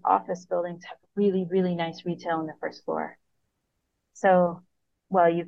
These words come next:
probably couldn't buy a whole office building, but I would say you can buy an old warehouse. You can buy an,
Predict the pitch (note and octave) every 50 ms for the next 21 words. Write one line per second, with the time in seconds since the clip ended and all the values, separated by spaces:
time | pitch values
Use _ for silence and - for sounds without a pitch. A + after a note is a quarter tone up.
0 | - - F#3 E3+ D#3 E3 D#3+ - E3+ D#3 D3+ D#3 - - D3+ - - B1 - -
1 | - - - - - G#1+ A1 - - - - - F3 - - - F#3 F#3+ F#3+ G3
2 | F#3+ - - A3 G3+ F#3+ F#3+ G3 F#3+ F#3 - A3+ G#3 G#3 G#3 G3 F#3+ F#3+ G3 F#3+
3 | F#3+ F#3 F#3 F#3 F3 G3 F#3+ G3 F#3 F#3 F3+ F3 F3 - - - F#3+ F3+ F3+ -
4 | G3+ F#3+ F#3+ F#3 F#3 F#3 F3+ F3 F3 F3 E3+ E3+ F3 - _ _ _ _ _ _
5 | _ _ - F3 F3+